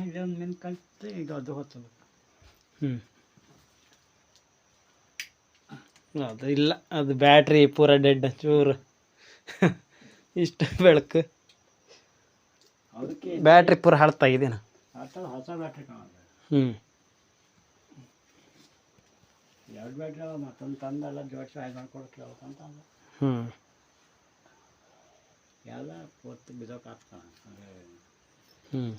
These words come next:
Speaker 1: ಅಲ್ಲ ಬಂದು ಅನ್ಮೆ ಕೊಡ್ಸ ಅಂತ ಹೇಳ್ತಾನೆ ಸುರೇಶ.
Speaker 2: ಹ್ಮ್.
Speaker 1: ಅಂತ ಹೇಳ್ತಾನೆ. ಇದನ್ನ, ಇದನ್ನ ಹಿಡಿದ್ರೆ ಆವಾಗೆಲ್ಲ ಪೂರ್ತಿ ಹೋಗಿರೋ
Speaker 2: ಹ್ಮ್.
Speaker 1: ಬರ್ತದೆ.
Speaker 2: ಹ್ಮ್.
Speaker 1: ಕಟ್ಬೇಕಾ ನಾವು?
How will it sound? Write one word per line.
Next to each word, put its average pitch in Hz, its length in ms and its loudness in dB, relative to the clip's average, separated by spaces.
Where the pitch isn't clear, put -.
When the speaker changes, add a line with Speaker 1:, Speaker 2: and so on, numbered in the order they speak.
Speaker 1:
ಅಲ್ಲ 98 120 -20
ಬಂದು 110 380 -14
ಅನ್ಮೆ 110 240 -14
ಕೊಡ್ಸ 110 300 -18
ಅಂತ 98 200 -18
ಹೇಳ್ತಾನೆ 139 540 -18
ಸುರೇಶ. 110 320 -20
Speaker 2:
ಹ್ಮ್. - 960 -20
Speaker 1:
ಅಂತ 95 160 -20
ಹೇಳ್ತಾನೆ. 110 380 -20
ಇದನ್ನ, 110 400 -20
ಇದನ್ನ 127 360 -18
ಹಿಡಿದ್ರೆ 139 500 -18
ಆವಾಗೆಲ್ಲ 135 440 -20
ಪೂರ್ತಿ 107 400 -20
ಹೋಗಿರೋ 101 500 -20
Speaker 2:
ಹ್ಮ್. 113 100 -16
Speaker 1:
ಬರ್ತದೆ. 101 320 -20
Speaker 2:
ಹ್ಮ್. 143 220 -14
Speaker 1:
ಕಟ್ಬೇಕಾ 139 380 -14
ನಾವು? 113 180 -16